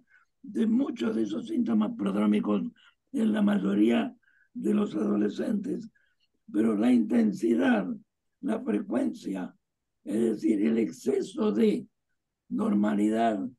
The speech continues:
es lo que trae anormalidad. El problema clínico es determinar cuál es la, la franja que va a mover de lo normal a lo anormal. Ahí es donde entramos nosotros.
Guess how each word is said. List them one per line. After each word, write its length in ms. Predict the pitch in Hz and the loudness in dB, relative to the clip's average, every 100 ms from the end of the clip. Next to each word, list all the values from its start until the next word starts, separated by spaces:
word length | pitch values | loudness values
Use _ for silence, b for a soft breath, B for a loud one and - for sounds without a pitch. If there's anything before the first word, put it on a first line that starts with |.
| _ - | _ -12
es 180 | - - | -4 0
lo 200 | - 208 | 0 0
que 140 | 214 | -2
trae 420 | 208 - 110 95 - _ | -2 0 0 -2 -8 _
anormalidad. 1000 | - 107 110 98 92 - 92 92 85 78 _ _ _ _ _ _ _ _ _ _ _ | -6 0 2 2 0 0 -2 -2 -4 -8 _ _ _ _ _ _ _ _ _ _ _
El 200 | 254 208 | -4 -4
problema 500 | - 214 233 285 262 | 0 4 4 6 4
clínico 540 | - 247 254 226 208 208 | 2 2 4 2 2 2
es 200 | 220 208 - _ - | 2 0 -8 _ -8
determinar 840 | 208 214 214 208 208 220 226 262 254 b b - | -4 0 2 4 6 6 4 0 -6 b b -6
cuál 300 | - 240 226 | 2 4 6
es 180 | 240 220 | 6 4
la, 360 | 233 220 202 240 _ _ | 2 -2 -2 -6 _ _
la 260 | - 202 202 | -4 -2 -2
franja 720 | - 247 262 220 - - 214 - _ _ _ _ _ | 0 4 6 6 4 -4 -4 -4 _ _ _ _ _
que 240 | 95 104 | 2 4
va 240 | 98 110 110 | 4 2 2
a 60 | |
mover 580 | 98 104 107 120 107 98 - _ _ - | 4 4 4 4 4 0 -4 _ _ -10
de 200 | 123 104 | 0 2
lo 140 | 104 | 4
normal 540 | 101 95 98 107 117 95 | 2 2 2 2 2 2
a 80 | 101 | 0
lo 140 | 98 | 0
anormal. 720 | 92 180 - 196 226 - 240 - _ _ _ _ - | -2 -2 -2 0 0 0 -4 -10 _ _ _ _ -4
Ahí 200 | 202 - | 2 4
es 60 | |
donde 260 | 226 220 208 | 6 4 4
entramos 400 | 90 104 101 95 | 4 4 4 4
nosotros. 520 | 180 117 - - 247 | 2 0 -2 -4 -6